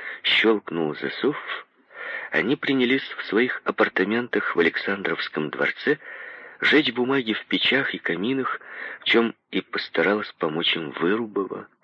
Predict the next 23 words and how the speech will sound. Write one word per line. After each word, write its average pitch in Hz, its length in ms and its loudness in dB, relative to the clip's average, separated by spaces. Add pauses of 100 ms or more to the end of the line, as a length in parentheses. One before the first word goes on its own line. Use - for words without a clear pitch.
(300)
Засвидетельствовал 107 1300 0
это - 280 0
прежде 82 340 0
всего 71 240 -2
сам 69 280 -2
Николай. 69 500 -4 (1000)
Двадцать 120 400 2
третьего 110 380 0
марта 104 440 -2 (100)
тысяча 92 420 -2
девятьсот 82 440 -2
семнадцатого 80 560 -2
года 104 280 -2 (840)
он 123 180 4
записывает 117 800 -2 (160)
в 65 140 -10
дневнике: 92 640 -4 (1500)
«Приводил 87 840 0
в - 200 -16 (100)
порядок 92 480 4 (120)
и 85 40 2
жёг 80 480 -4 (580)
бумаги». 65 720 -6